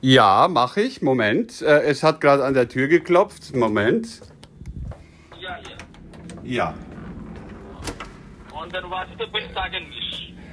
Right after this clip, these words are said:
Speaker 1: Ähm, also, ähm, ähm, Windows-Taste und R.
Speaker 2: Richtig.
Speaker 1: Äh, äh, jetzt wird mein, mein Bild ist schwarz.
Speaker 2: Schwarz,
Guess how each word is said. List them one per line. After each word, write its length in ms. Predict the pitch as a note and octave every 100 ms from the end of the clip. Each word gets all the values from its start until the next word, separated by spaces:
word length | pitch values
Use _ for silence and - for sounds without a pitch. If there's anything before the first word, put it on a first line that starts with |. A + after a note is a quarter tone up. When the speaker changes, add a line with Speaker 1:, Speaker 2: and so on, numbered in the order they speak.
| -
Speaker 1:
Ähm, 480 | D3+ C#3 C3 B2+ C3+
also, 440 | A#2+ C#3 A2+ A#2+ A2+
ähm, 320 | A2+ A2+ A2+
ähm, 580 | A#2 A2+ A2+ A2+ A2 A2
Windows-Taste 840 | D3 A3 A3+ A3+ G3+ G3 - G#3 E3+
und 260 | F3+ F3
R. 300 | D3+ C3+ A2 - - - - - - - - - - - - -
Speaker 2:
Richtig. 420 | - - - - - - - - -
Speaker 1:
Äh, 1300 | A2+ C3+ C3 B2 A#2+ A2+ A2 G#2+ G#2 F#2+ F#2 F2+ F2
äh, 40 | E2+ D#2+ - - - A2+ A2 A2 A2+ A#2
jetzt 380 | A#2+ B2+ -
wird 180 | C3+ F3
mein, 340 | F3 E3+ D#3+ D#3
mein 240 | D3+ D3
Bild 240 | C#3+ G#3 G#3+
ist 180 | E3
schwarz. 580 | - D#3+ G3 D#3 - - - - - - - - - - - - - - - - -
Speaker 2:
Schwarz, 300 | - D#3+ G#2+